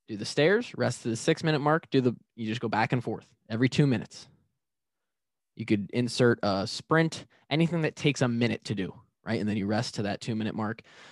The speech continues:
So it's one-to-one work to rest ratio, and you just murder yourself. And the bike is good for that. And the bike is unbelievable. Put it together.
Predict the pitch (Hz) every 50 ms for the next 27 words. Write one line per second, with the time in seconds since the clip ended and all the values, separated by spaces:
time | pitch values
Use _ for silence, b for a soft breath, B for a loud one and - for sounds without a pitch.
0 | B B 113 113 - - 123 139 147 151 156 147 147 143 135 131 135 131 - -
1 | - - _ _ _ _ _ _ _ - 127 120 127 123 117 - 123 120 127 131
2 | - 165 180 202 208 _ _ _ _ _ _ _ _ _ _ - 113 123 123 120
3 | 120 123 - - 113 113 113 131 156 147 107 90 - - - - - - 120 -
4 | - - _ _ _ - 120 127 127 117 139 143 139 131 - 120 123 113 - 117
5 | - - - 95 82 82 82 - - 113 113 117 113 - 131 135 143 135 139 120
6 | 104 - - - 123 131 143 143 139 127 131 131 123 120 117 123 123 123 123 B
7 | B B B B B - 151 139 135 - 127 113 123 120 117 123 120 117 113